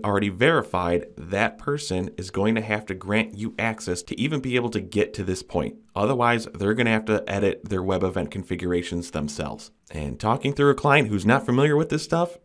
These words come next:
is not fun, and it could take a very long time. But now that we're here, we can add up to eight events. And again, that is eight events per domain. So let's say Paid Media Pros wanted to have a Canada-specific website,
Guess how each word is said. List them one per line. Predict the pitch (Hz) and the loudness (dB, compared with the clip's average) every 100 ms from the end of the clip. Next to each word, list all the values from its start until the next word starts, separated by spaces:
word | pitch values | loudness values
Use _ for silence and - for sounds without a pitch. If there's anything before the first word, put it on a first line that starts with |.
| - | -4
is | 123 | -2
not | 139 175 - | 2 2 2
fun, | 220 185 202 - | 2 2 0 -4
and | 185 180 | -2 0
it | |
could | - 165 | -2 0
take | 175 160 - | 2 2 2
a | 147 | 2
very | 139 127 120 | 4 6 6
long | 113 110 | 6 4
time. | 110 98 - - | 4 -2 -4 -6
But | 104 - | -4 -2
now | 113 143 | 0 2
that | 170 | 2
we're | 151 143 | 2 2
here, | 127 123 - | 2 0 0
we | 95 113 | 0 -2
can | - 127 - | 0 -2 0
add | 107 107 107 - | 0 2 2 -2
up | 95 - | -8 -8
to | - - | -8 -6
eight | 85 - | -6 -6
events. | - 85 71 - - - _ _ | -6 -6 -6 -8 -18 -20 _ _
And | 90 92 | -4 -2
again, | 92 117 165 - | 2 2 0 -2
that | 110 110 | 0 2
is | 110 - | 0 -2
eight | 107 - - | -2 -2 -2
events | 147 117 110 - - - | 0 4 4 2 -8 -14
per | - 110 110 | -2 2 2
domain. | 104 92 95 - - - _ - | 2 0 0 -4 -8 -18 _ -8
So | 110 | -2
let's | 127 185 208 | 0 0 0
say | 160 | -2
Paid | 160 160 147 | 0 0 0
Media | 147 147 | 2 0
Pros | - 151 160 156 | 0 0 0 0
wanted | 120 151 | -2 0
to | 131 | 0
have | 139 151 - - | 2 0 -2 -8
a | - | -10
Canada-specific | - - 147 98 - - - 82 73 | -6 -4 0 0 -2 -6 -6 -6 -6
website, | 73 76 - - - | -4 -6 -6 -10 -10